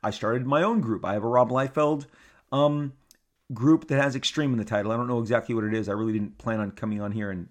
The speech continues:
and, and, uh, and promoting it, but I, I would be remiss to say that I don't have my own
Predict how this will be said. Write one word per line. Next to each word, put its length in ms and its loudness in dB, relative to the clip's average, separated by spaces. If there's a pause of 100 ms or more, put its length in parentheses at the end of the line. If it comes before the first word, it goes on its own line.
and, 220 -8
and, 200 -6
uh, 200 -6 (600)
and 140 -6
promoting 440 2
it, 120 -6
but 100 0
I, 140 2
I 320 -6
would 260 -6
be 140 -2
remiss 380 0
to 100 -8
say 160 -4
that 140 -2
I 100 0
don't 140 -2
have 180 -4
my 140 0
own 340 0